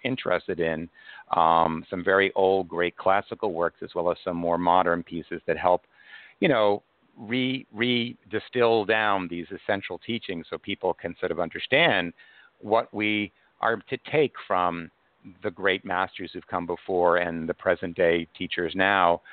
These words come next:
um, that can guide our, again, our steps on this planet so we stay on the, the right path for, for our own growth as well as for the benefit of the entire planet. Um, so yes,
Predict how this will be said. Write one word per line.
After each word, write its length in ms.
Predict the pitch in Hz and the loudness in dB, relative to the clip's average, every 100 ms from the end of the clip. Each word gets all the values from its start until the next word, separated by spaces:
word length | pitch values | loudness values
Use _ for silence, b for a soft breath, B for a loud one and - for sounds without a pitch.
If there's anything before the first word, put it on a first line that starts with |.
| B B B | B B B
um, 260 | 90 90 95 | 2 4 2
that 140 | 120 127 | -2 2
can 200 | 120 113 | 0 2
guide 300 | 107 107 104 | 2 4 4
our, 240 | 98 104 | 4 2
again, 260 | 104 95 87 | -2 -2 2
our 160 | 85 85 | 2 0
steps 280 | - 87 _ | -2 -2 _
on 140 | 92 85 | -8 -8
this 120 | 82 _ | -10 _
planet 280 | 92 85 78 _ | -2 -2 -6 _
so 120 | 85 | -8
we 160 | 82 - | -8 -4
stay 220 | 90 85 | 0 2
on 180 | 82 80 | 2 0
the, 160 | 82 80 | -6 -6
the 100 | 90 | -4
right 340 | 82 87 87 - _ | 2 2 2 -2 _
path 380 | 90 85 80 - _ b b b _ | 0 2 0 -2 _ b b b _
for, 400 | 90 87 82 - _ | 2 4 4 0 _
for 160 | 90 85 | 2 4
our 300 | 85 82 104 | 2 0 -2
own 220 | 101 98 | -2 -2
growth 460 | 87 85 85 82 - | -4 0 0 -2 -6
as 80 | 85 - | -14 -4
well 180 | 85 82 | -2 -2
as 60 | - | -4
for 80 | 90 | -6
the 120 | 85 | -6
benefit 480 | 78 85 82 - 82 | -4 -4 -4 -4 -4
of 100 | 78 | -4
the 120 | 85 80 | -8 -12
entire 380 | 78 80 78 | -4 -4 -4
planet. 420 | - 92 90 78 - _ B B B B | -2 2 2 0 -6 _ B B B B
Um, 480 | 95 90 85 85 87 b b _ | 2 4 4 2 -6 b b _
so 80 | 123 | 0
yes, 280 | 113 107 | 2 0